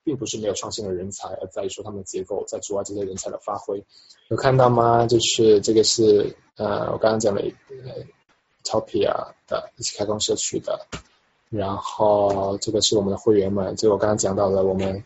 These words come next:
看到的这些会员的，啊，特征，就是我们总结出来的一些东西。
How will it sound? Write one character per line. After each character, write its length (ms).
看 180
到 120
的 60
这 120
些 60
会 180
员 240
的， 240
啊， 500
特 200
征， 480
就 100
是 480
我 80
们 140
总 160
结 160
出 180
来 80
的 160
一 60
些 180
东 220
西。 340